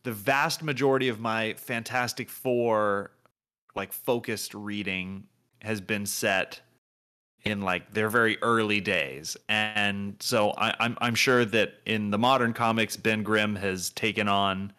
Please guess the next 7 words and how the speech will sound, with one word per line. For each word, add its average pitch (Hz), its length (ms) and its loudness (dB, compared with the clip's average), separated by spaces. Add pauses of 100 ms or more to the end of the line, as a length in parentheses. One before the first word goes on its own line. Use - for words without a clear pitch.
(880)
a 104 60 -6
slightly 104 480 0
more, 104 400 2
like, 87 280 2
well-rounded 104 960 2
persona. 110 840 0
But 107 380 0